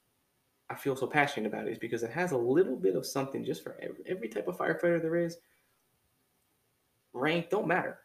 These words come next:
You know, if you need a quick reference on building construction, I got a little bit in there. You need a little bit on bu-, reading smoke, it's in there. A quick thing on company operations, that's in there too. There's Re C O V S in there. There's size ups,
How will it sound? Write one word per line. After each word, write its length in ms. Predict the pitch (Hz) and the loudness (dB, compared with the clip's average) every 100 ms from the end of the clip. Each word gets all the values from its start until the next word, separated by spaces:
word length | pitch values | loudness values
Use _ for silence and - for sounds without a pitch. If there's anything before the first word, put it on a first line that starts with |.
| _ | _
You 100 | 131 | -4
know, 120 | 123 | -4
if 100 | 120 | -2
you 80 | 147 | 0
need 100 | 185 | 0
a 80 | 123 - | 0 -2
quick 160 | - - | -2 2
reference 360 | 127 165 143 139 | 2 2 0 0
on 100 | 113 | 2
building 220 | 156 208 | 4 2
construction, 380 | - 110 - 117 | -2 -6 -6 -4
I 40 | |
got 160 | 147 151 | -2 0
a 20 | |
little 160 | 123 | 0
bit 140 | 117 135 | 0 0
in 100 | 190 | -2
there. 140 | - - _ _ _ | -6 -14 _ _ _
You 80 | - | -10
need 60 | 151 | -4
a 40 | |
little 160 | 165 165 | 0 0
bit 120 | 156 | 0
on 160 | 151 | 0
bu-, 160 | 127 - | 0 -2
reading 240 | 123 127 147 | -2 0 0
smoke, 300 | - 139 - | 0 0 0
it's 140 | - | -4
in 100 | - | -6
there. 200 | 156 - _ _ _ _ _ _ _ _ _ _ _ | -6 -10 _ _ _ _ _ _ _ _ _ _ _
A 40 | - | -6
quick 200 | - 180 | 2 2
thing 200 | 180 160 | 4 0
on 80 | 123 | 0
company 320 | 170 165 151 | 0 2 2
operations, 560 | 147 139 147 180 175 - | 2 2 2 2 -4 -4
that's 240 | - - | -8 -4
in 80 | 202 | -2
there 140 | 190 | -2
too. 300 | 170 220 - - _ _ _ _ _ _ | 0 0 -2 -6 _ _ _ _ _ _
There's 220 | - - | -14 -4
Re 100 | 143 | -4
C 180 | 175 170 | 0 2
O 100 | 165 | 2
V 180 | 143 151 | 0 -2
S 180 | 156 127 | -2 -6
in 80 | |
there. 220 | 113 - - | -8 -10 -12
There's 320 | 120 - - _ _ _ _ _ _ _ _ _ _ _ _ _ _ _ _ _ _ _ _ - | -12 -12 -16 _ _ _ _ _ _ _ _ _ _ _ _ _ _ _ _ _ _ _ _ -4
size 340 | - 147 156 | 2 2 2
ups, 360 | - - - | -2 -6 -14